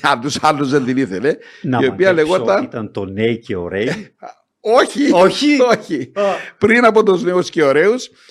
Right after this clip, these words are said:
Speaker 1: ε, ήταν η Ορθοδοξία και Ορθοπραξία.
Speaker 2: <laughs>
Speaker 1: Ε, όπου είχα διάφορα ευτράπερα
Speaker 2: Ε.
Speaker 1: περιστατικά, ε, με την εκπομπή.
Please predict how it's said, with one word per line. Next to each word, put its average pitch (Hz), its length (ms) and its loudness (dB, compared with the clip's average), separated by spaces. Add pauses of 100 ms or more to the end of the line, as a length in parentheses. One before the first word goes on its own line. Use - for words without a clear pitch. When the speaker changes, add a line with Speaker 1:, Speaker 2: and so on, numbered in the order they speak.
(180)
Speaker 1:
ε, 123 380 -4
ήταν 165 360 -4
η 151 180 0
Ορθοδοξία 135 640 -4
και 165 60 0
Ορθοπραξία. 113 680 -6
Speaker 2:
<laughs> - 80 -20 (680)
Speaker 1:
Ε, 127 440 0 (160)
όπου 175 720 2
είχα 170 360 -2
διάφορα 151 420 0
ευτράπερα 110 500 -6
Speaker 2:
Ε. 98 40 -8
Speaker 1:
περιστατικά, 95 1120 -8 (100)
ε, 92 480 -12
με 101 260 -8
την 101 140 -10
εκπομπή. 98 640 -6